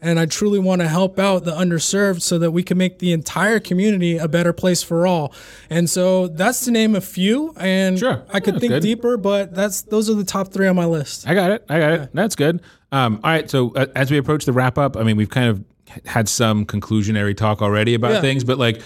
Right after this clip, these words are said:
Speaker 2: what's your, what's your, what's your closing statement? Give people your final pitch.
Speaker 1: Well, Santa Monica, we can get this place back on track. We look at the three core issues that I'm bringing up, which are the business.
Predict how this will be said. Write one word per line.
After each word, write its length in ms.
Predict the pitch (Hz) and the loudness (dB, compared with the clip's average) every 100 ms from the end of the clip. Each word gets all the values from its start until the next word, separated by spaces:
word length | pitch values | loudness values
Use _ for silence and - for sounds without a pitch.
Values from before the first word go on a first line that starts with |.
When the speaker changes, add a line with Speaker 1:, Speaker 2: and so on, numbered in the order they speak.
| - - | -20 -4
Speaker 2:
what's 280 | 139 139 151 | -2 0 0
your, 260 | 143 127 | 2 2
what's 220 | 131 139 | 0 0
your, 180 | 147 127 - | 0 -2 -2
what's 180 | 151 | -2
your 80 | 147 | 0
closing 260 | 156 151 131 | 0 0 0
statement? 380 | 131 113 90 90 | 0 -2 -2 0
Give 120 | 120 | 0
people 300 | 135 123 127 | 0 0 2
your 140 | 107 | 2
final 320 | - 104 95 | 2 0 0
pitch. 380 | 85 87 - - - _ _ - _ _ _ | -2 -6 -8 -14 -18 _ _ -20 _ _ _
Speaker 1:
Well, 240 | 196 220 | -2 -2
Santa 280 | 208 202 202 | 0 0 2
Monica, 480 | 202 196 196 202 190 | 2 2 2 2 2
we 160 | 180 | 2
can 180 | 202 208 | 2 0
get 180 | 196 190 | 0 0
this 120 | 185 | -2
place 280 | - 185 180 | -2 0 0
back 320 | - 175 185 | 0 -2 0
on 160 | 190 180 | 0 0
track. 420 | - 170 170 165 | 2 2 2 0
We 100 | 165 | 0
look 220 | 175 185 | 0 0
at 120 | 185 | -2
the 100 | 185 | -4
three 320 | 160 180 202 190 | -4 -2 0 -2
core 300 | - 185 180 | -2 0 0
issues 480 | 180 175 - 180 160 | 0 0 0 0 2
that 160 | 165 | 0
I'm 140 | 165 160 | 0 0
bringing 380 | 165 170 170 | 2 2 2
up, 240 | 160 156 - | 0 -2 -4
which 240 | 165 156 - | -6 -6 -2
are 320 | 180 170 165 - - - | 0 2 0 -2 -18 -8
the 140 | 180 175 | -2 -2
business. 760 | 147 190 170 175 160 - - | 0 0 2 0 0 -2 -4